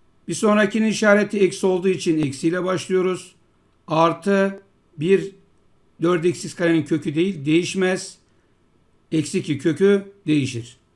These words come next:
Şimdi de her birini tarayacağız. Birinci eşitsizlik küçük eşit olduğu için negatif bölgeyi tarayacağız. Büyük eşit sıfır yani pozitif olduğu için pozitif bölgeleri tarayacağız.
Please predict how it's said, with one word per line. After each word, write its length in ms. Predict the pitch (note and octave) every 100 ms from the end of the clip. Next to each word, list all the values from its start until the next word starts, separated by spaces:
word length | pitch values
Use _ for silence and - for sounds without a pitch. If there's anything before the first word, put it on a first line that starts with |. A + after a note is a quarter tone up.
| _ _ _ _ _ _ _ _ _ _ _ _ _ _
Şimdi 340 | - - A3 G3+
de 140 | G3+
her 220 | G#3 G#3
birini 240 | F#3+ F#3 A#3+
tarayacağız. 760 | F3+ F3 F3+ D3+ D3 G3+ - - _ _ _ -
Birinci 360 | D#3 G3 G#3
eşitsizlik 720 | G#3 G3 G3+ G#3 F#3 G3 G3
küçük 300 | - G3 G3+
eşit 320 | F3+ E3+ D3+ -
olduğu 320 | D#3+ C#3+ C3
için 420 | C3+ B2 C3+ B2 B2
negatif 440 | D3 D#3+ E3+ E3
bölgeyi 340 | F#3 E3+ F#3 F#3
tarayacağız. 640 | F#3 F3+ D#3+ F#3 F#3+ - _ _ _
Büyük 220 | D3+ F#3+ F#3
eşit 200 | D3 D3
sıfır 300 | F3+ D3 C3+
yani 280 | D#3 C3+
pozitif 380 | B2+ F3 C#3 B2
olduğu 180 | C3+ B2
için 320 | B2 F#3+ G3 - _ _ _ _
pozitif 380 | - D#3+ - A#2+
bölgeleri 720 | D3+ C#3+ C#3 C3 D3+ G3+ - -
tarayacağız. 680 | D3+ C#3 C#3 B2 B2+ A#2